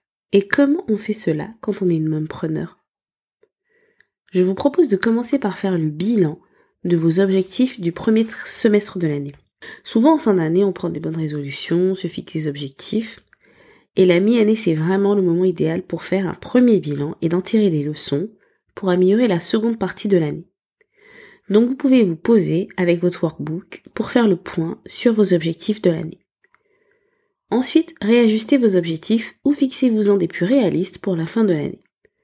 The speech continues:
Une super méthode pour être sûr d'arriver à les réaliser,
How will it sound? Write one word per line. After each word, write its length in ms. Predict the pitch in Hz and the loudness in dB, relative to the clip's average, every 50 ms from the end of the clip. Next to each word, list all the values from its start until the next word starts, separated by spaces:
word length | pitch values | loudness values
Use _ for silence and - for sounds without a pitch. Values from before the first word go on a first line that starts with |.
| _ _ _ _ _ _ _ _ _ _ - | _ _ _ _ _ _ _ _ _ _ -2
Une 100 | - 185 | -2 0
super 340 | - - 233 226 294 277 254 | 0 0 2 2 4 4 4
méthode 340 | 226 202 196 - 175 165 170 | 2 0 0 0 -2 -2 -2
pour 160 | - - 165 | -4 -4 -4
être 120 | 156 156 - | -4 -4 -2
sûr 180 | - 262 254 | 0 0 2
d'arriver 460 | 220 190 180 180 170 156 147 151 - - - | 2 0 0 0 0 0 -2 -4 -6 -6 -6
à 120 | - 156 | -4 -2
les 100 | 156 147 | -2 0
réaliser, 640 | 160 190 202 185 165 143 143 139 139 143 151 185 | 2 2 2 2 2 0 -4 -6 -6 -6 -6 -6